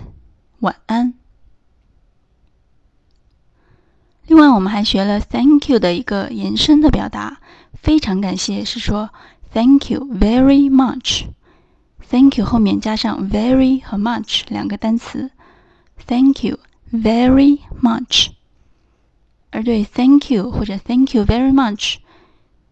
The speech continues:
做一个回应的话，说不客气的话，就可以说you are welcome。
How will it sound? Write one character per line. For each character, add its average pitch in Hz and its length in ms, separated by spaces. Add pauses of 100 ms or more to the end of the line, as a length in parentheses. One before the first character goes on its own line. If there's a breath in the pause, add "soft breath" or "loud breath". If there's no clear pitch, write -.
(160)
做 220 160
一 208 100
个 208 160
回 - 200
应 262 180
的 226 100
话， 208 400 (220)
说 - 160
不 - 120
客 311 220
气 277 160
的 196 100
话， 202 280 (280 soft breath)
就 - 120
可 220 120
以 185 120
说 196 380
you 226 260
are 220 220
welcome。 214 680